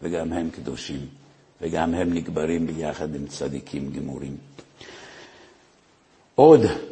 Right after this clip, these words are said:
ממנהגיו של הרבי מקלויזנבורג בתקופת המלחמה, ואני זוכר את זה לפני ששת הימים, במלחמת יום כיפור הרב היה בניו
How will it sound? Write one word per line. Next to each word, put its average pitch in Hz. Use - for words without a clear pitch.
ממנהגיו 107
של 95
הרבי 90
מקלויזנבורג 82
בתקופת 80
המלחמה, 73
ואני 76
זוכר 78
את 82
זה 80
לפני 82
ששת -
הימים, 85
במלחמת 95
יום 90
כיפור 95
הרב 85
היה 82
בניו 78